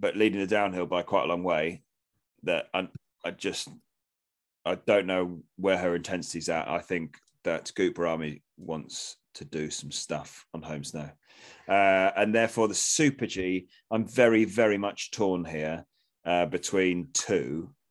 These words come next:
unsurprisingly. Goop Rami again, 'cause I feel like she could easily do the double, or Mo Winkel,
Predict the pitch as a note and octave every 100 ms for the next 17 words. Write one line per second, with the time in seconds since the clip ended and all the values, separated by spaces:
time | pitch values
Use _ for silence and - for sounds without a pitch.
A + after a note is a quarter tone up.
0 | _ _ _ F#2+ E2+ D#2 D2+ D#2 D#2+ D#2+
1 | F#2 - A#2+ A#2 G#2+ G2+ F#2+ E2+ - F#2+
2 | E2 E2+ F2+ F2+ E2+ F#2 E2 - E2 F2+
3 | F2 E2 E2 E2 D#2+ E2+ E2 D2 D2+ -
4 | - _ - F2+ F2+ F#2+ G2 F#2+ G2+ F#2+
5 | G#2+ A#2